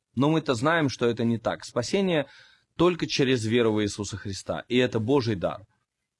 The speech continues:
Не отдел, чтобы никто не хвалился. Но в то же самое время мы призваны в своей христианской жизни мыслить позитивно. То есть мы спасаемся не через позитивное мышление, но получив этот дар от Бога.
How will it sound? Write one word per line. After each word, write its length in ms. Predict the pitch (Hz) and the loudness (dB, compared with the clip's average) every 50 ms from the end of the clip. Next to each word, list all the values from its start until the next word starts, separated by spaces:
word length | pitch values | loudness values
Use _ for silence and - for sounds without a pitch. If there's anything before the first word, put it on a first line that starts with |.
| _ - | _ -2
Не 160 | 123 139 151 | 2 4 4
отдел, 380 | 156 160 151 139 151 175 160 131 | 4 4 2 2 2 2 2 2
чтобы 280 | - - 135 110 113 | 0 -2 -2 0 0
никто 260 | 101 104 101 - - 101 | 0 0 -2 -2 -4 -4
не 100 | 95 87 | -4 -4
хвалился. 640 | - 98 90 87 87 78 69 78 - - - - _ _ _ _ _ _ _ _ _ _ _ _ _ _ _ _ _ _ _ _ _ _ _ - | -4 -4 -4 -2 -2 -4 -8 -10 -14 -16 -18 -20 _ _ _ _ _ _ _ _ _ _ _ _ _ _ _ _ _ _ _ _ _ _ _ -4
Но 100 | 120 117 | -4 -2
в 60 | - | 2
то 120 | - 165 | 2 2
же 120 | 139 131 123 | 4 4 2
самое 320 | - 127 123 123 123 120 | 2 2 2 4 4 2
время 360 | 117 131 160 170 151 127 107 | 4 4 2 4 4 2 2
мы 280 | 101 104 107 104 98 - - _ _ _ _ _ _ _ _ _ _ _ _ _ | 2 2 2 0 -2 -4 -10 _ _ _ _ _ _ _ _ _ _ _ _ _
призваны 640 | - 131 143 160 156 135 135 123 113 104 95 - | -2 0 0 0 0 2 2 2 2 0 0 -4
в 80 | - - | -6 -10
своей 260 | - - 107 113 113 | -4 0 0 0 0
христианской 640 | 104 - 104 - - 120 117 113 110 - - 110 | 0 -4 -8 -4 0 0 0 0 0 -4 -4 -4
жизни 400 | 104 101 117 151 160 143 120 117 | -2 0 0 0 0 0 0 0
мыслить 400 | 107 107 117 120 - - 101 101 | 2 2 0 0 -2 -4 -8 -10
позитивно. 680 | - - 98 92 98 98 - - 123 107 95 85 82 - _ _ _ _ _ _ _ _ _ - | -8 -10 -8 -8 -8 -10 -6 -6 -4 -4 -4 -6 -10 -14 _ _ _ _ _ _ _ _ _ -4
То 120 | 123 127 | -2 0
есть 300 | 117 95 80 - - - _ _ _ _ | 0 0 -2 -8 -14 -20 _ _ _ _
мы 120 | - 147 147 | -2 -2 -2
спасаемся 640 | - - 170 160 - 175 165 165 165 151 - - 147 | 0 0 0 0 2 2 2 2 0 0 0 0 0
не 240 | 135 139 147 156 151 | 2 2 2 0 0
через 300 | - - 156 151 143 - | 0 -2 -2 -2 -4 -6
позитивное 580 | - 143 131 123 127 - - 170 156 151 147 | -4 -6 -6 -6 -6 -4 -4 -2 0 2 2
мышление, 640 | 135 135 127 - - 131 123 113 98 87 73 - _ _ _ _ _ _ - | 2 2 0 0 0 0 0 0 0 -2 -4 -8 _ _ _ _ _ _ -4
но 140 | - 117 113 | -2 -2 -2
получив 460 | - 127 127 123 123 - - 143 - 123 | 0 2 2 2 2 2 0 -2 0 -2
этот 240 | 107 104 107 104 | -4 -4 -6 -4
дар 180 | 110 120 113 113 | 0 0 2 2
от 180 | 113 107 98 90 | 2 0 -2 -2
Бога. 400 | 101 123 120 104 87 87 - | -2 -2 -2 -2 -2 -8 -14